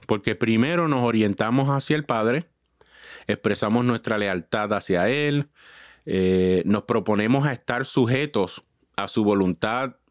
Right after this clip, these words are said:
y a su propósito, eh, no solamente para nosotros, ¿sabe? El propósito de Él para nuestro mundo.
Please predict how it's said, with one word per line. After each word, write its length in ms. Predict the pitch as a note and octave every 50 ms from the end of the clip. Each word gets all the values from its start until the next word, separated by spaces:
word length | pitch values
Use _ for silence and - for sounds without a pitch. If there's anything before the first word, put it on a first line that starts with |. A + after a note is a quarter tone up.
| _ _
y 140 | G2 G2 G2+
a 60 | F#2+
su 180 | - - G#2 F2
propósito, 880 | - F#2+ F2+ D#2+ - B2 C3+ C3+ - D3+ C3 - B2+ B2 B2 - _ _ _ _ _ _ - - - - - - - - - _ _ _ _ _ _
eh, 300 | F#2 F#2 F2+ F2 F#2 E2
no 160 | G2 G#2 A2+
solamente 440 | A2 - C#3+ C#3+ C#3 C#3+ C#3 - D3
para 200 | A#2+ C3 A#2 A2+
nosotros, 540 | G#2 G2+ - - C#3 D#3 - A#2 G2+ F2 -
¿sabe? 200 | - G2 F2+ F2
El 100 | E2+ E2+
propósito 540 | - - F#2 - F2+ - - A#2 - A2+ G#2+
de 120 | G#2 G2+
Él 100 | G#2+ A2+
para 260 | - A2 G2+ G2 F#2
nuestro 300 | F#2 F2+ F2 _ - F2 E2+
mundo. 440 | F#2 A#2 C#3 D#3 D3 A2+ G2 F#2